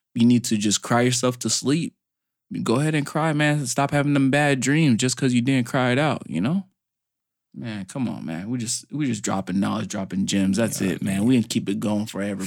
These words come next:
Speaker 1: but
Speaker 2: Ever.
Speaker 1: <laughs> but, man, we're just passionate about it because, you know, my cousin from me, he's a young king, man. And, um,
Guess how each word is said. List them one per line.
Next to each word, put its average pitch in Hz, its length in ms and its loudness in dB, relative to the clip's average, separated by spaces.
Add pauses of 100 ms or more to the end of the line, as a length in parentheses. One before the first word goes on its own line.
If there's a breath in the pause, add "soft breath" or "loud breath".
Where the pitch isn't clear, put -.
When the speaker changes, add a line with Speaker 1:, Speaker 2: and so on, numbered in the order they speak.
Speaker 1:
but 98 240 -6 (280 soft breath)
Speaker 2:
Ever. 110 420 -6 (200)
Speaker 1:
<laughs> 139 680 4 (600 loud breath)
but, 120 220 0
man, 123 220 2
we're 147 80 4
just 151 160 -2
passionate 160 440 2
about 135 240 4
it 127 60 0
because, 117 580 4
you 123 80 4
know, 117 140 6
my 120 140 6
cousin 131 400 2
from 151 320 2
me, 135 80 6
he's 139 220 2
a 120 60 2
young 127 440 4
king, 123 340 4
man. 120 420 4
And, 107 220 2
um, 98 540 0